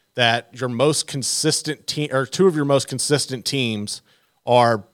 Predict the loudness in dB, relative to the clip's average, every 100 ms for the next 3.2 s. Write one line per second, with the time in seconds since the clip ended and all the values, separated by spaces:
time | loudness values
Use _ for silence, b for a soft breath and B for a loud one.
0 | _ _ 0 0 2 0 -2 0 2 0
1 | -4 -14 -8 -4 -2 -2 -4 -6 -8 -8
2 | -10 _ -4 2 2 4 2 2 -4 -2
3 | -2 -4